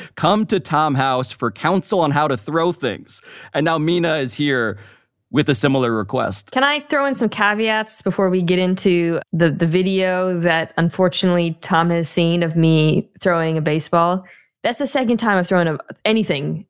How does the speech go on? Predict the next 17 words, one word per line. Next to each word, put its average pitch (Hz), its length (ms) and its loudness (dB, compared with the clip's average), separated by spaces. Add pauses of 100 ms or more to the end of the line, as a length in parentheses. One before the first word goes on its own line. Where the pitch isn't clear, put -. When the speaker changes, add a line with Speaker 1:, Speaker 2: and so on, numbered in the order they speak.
(100)
Speaker 2:
in, 175 180 4
like, 156 200 0
twenty 160 340 0
years. 120 500 -4 (380)
Just 190 300 -2 (360)
very, 254 380 -2
very 226 300 0
important 220 360 -2
information 220 680 0
that 196 120 0
I 175 120 -2
hope 208 280 -2
you 202 140 0
have 190 600 0
in 196 180 2
your 180 140 2
mind. 185 580 0